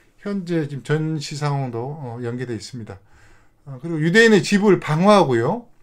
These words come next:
홀로코스트, 홀로코스트가 뭔지는 아시죠? 홀로코스트 기념관 및 종교 유적지 등을 파괴하고 있고,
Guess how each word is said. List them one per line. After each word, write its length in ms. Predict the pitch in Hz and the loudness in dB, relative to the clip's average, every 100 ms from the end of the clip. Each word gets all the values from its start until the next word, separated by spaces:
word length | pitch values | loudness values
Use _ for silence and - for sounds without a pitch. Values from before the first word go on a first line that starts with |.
| _ _ _ 247 | _ _ _ 4
홀로코스트, 760 | 277 277 247 226 - - 110 95 _ _ _ _ _ _ 190 | 4 0 -2 -2 -6 -10 -10 -10 _ _ _ _ _ _ -10
홀로코스트가 520 | 214 214 - 220 175 | -8 -10 -12 -8 -6
뭔지는 320 | 147 185 165 | -4 -4 -4
아시죠? 800 | 104 131 - - 113 120 208 175 | -4 -8 -12 -10 -6 -6 -8 -8
홀로코스트 720 | 190 208 208 - 202 - 143 - | -2 -2 -2 -6 -6 -6 -12 -4
기념관 560 | 156 175 170 165 147 | 0 2 4 4 4
및 220 | 160 104 - - - _ | 2 -2 -8 -20 -20 _
종교 480 | - 156 180 214 175 | 4 6 6 6 6
유적지 760 | 143 180 185 - - 127 98 - _ _ _ | 6 6 4 0 -8 -4 -6 -8 _ _ _
등을 440 | - 151 120 185 214 _ _ _ _ _ | -8 -4 -2 -4 -8 _ _ _ _ _
파괴하고 560 | - 208 170 127 98 | -4 -2 0 -4 -4
있고, 380 | 90 _ 95 | -12 _ -20